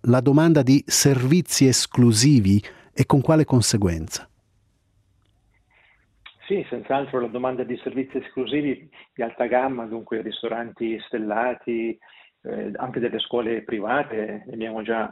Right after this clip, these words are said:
Speaker 2: alcune in Cantone Ticino, potrebbe crescere, e questo potrebbe veramente creare una società a due velocità. I, i figli delle persone molto benestanti possono seguire anche delle lezioni private, andare in una scuola privata, avere un percorso anche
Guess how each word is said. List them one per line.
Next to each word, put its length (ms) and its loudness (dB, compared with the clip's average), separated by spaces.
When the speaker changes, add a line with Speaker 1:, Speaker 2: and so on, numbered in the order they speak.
Speaker 2:
alcune 420 -6
in 60 -12
Cantone 340 -8
Ticino, 360 -6
potrebbe 360 0
crescere, 560 -2
e 100 -10
questo 260 -6
potrebbe 380 -2
veramente 440 -4
creare 460 -2
una 220 -10
società 560 -6
a 100 -6
due 160 -4
velocità. 640 -4
I, 460 -8
i 60 -10
figli 460 -2
delle 180 -4
persone 380 -8
molto 260 -8
benestanti 640 -8
possono 420 -10
seguire 540 -6
anche 320 -12
delle 280 -6
lezioni 380 -6
private, 500 -4
andare 300 -6
in 60 -6
una 180 -10
scuola 300 -6
privata, 480 -6
avere 200 -10
un 80 -16
percorso 500 -10
anche 340 -12